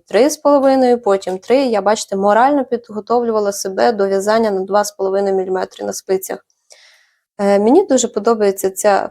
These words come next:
пряжа. Я все ж таки задоволена, що я вирішила перші шкарпетки в'язати з такої секційної, бо в мене,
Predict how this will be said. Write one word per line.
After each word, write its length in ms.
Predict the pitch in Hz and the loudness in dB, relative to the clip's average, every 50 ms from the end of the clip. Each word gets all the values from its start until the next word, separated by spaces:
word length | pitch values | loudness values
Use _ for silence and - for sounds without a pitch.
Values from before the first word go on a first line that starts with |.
| _ - | _ -4
пряжа. 480 | 226 240 269 320 311 277 220 190 180 - | 0 2 2 2 2 2 2 0 0 -2
Я 260 | 196 190 233 247 262 | -2 0 2 2 2
все 200 | 240 - - 220 | 2 0 -2 -4
ж 120 | 220 - | -4 -6
таки 180 | - _ - 214 | -10 _ -8 -8
задоволена, 560 | 208 202 220 214 220 226 220 208 196 185 190 | -6 -4 -4 0 0 2 2 2 2 0 -2
що 180 | 185 - - 190 | -4 -2 0 0
я 80 | 190 | 2
вирішила 420 | 190 202 202 202 196 - - 185 185 | 2 2 0 0 0 0 0 0 0
перші 320 | 190 202 202 202 202 - | 2 2 2 2 0 -4
шкарпетки 580 | 185 - - - - - - 202 196 - - 185 | -6 -8 -8 -10 -6 -2 0 -2 0 -2 -6 -4
в'язати 400 | 190 190 190 202 196 190 - - | -4 -2 0 0 0 0 -2 -6
з 80 | - | -10
такої 360 | - 190 - - 214 208 190 190 | -10 -8 -4 0 0 2 2 0
секційної, 680 | 190 - - - - - 277 320 359 330 247 196 175 175 | 0 -4 -10 -10 -8 -2 0 2 4 4 4 2 2 0
бо 360 | 180 - 196 208 214 214 208 214 - _ _ _ _ _ _ _ _ _ _ _ _ - | -2 -2 0 2 2 2 0 -2 -6 _ _ _ _ _ _ _ _ _ _ _ _ -4
в 60 | 202 | 0
мене, 360 | 220 240 262 254 240 233 233 | 2 4 4 4 4 4 2